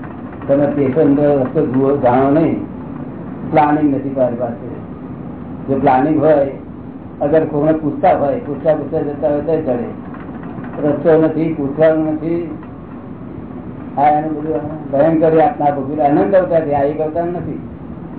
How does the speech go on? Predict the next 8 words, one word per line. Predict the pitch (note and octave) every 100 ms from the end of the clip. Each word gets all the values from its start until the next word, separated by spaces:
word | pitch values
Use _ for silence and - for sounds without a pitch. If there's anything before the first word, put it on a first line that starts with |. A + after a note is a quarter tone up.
| - - - - - -
આ | C3 C3+
તો | F3+
તમને | E3+ D3+ C#3+ D#3+
તો | F3 - - - -
સારું | D#3+ D3+ E3+
થાય | D#3+ E3
છે, | D#3
પણ | E3